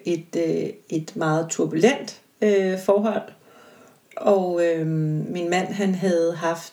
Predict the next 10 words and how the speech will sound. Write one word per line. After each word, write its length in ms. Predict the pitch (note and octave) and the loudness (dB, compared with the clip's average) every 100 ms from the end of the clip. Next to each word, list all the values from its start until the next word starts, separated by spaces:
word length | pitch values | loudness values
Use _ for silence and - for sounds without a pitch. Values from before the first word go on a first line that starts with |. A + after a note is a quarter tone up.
| - - | -14 -8
en 360 | E3 D#3+ D#3 | -2 -2 0
række 300 | D#3 D#3+ G3 | 2 2 0
forskellige 420 | G3 - F3 E3+ | -2 -2 0 0
virksomheder, 640 | E3 G#3+ A#3 G#3+ G#3+ F#3+ F#3+ | 2 2 2 2 4 4 0
og 180 | - D#3+ | -2 -2
der 100 | E3 | 0
var 120 | D#3+ | 0
nogle 240 | D#3 D#3+ | 0 -2
ting, 480 | D#3+ - G#3+ - A3 | 0 2 2 0 -6
som 280 | - F3 | -4 -2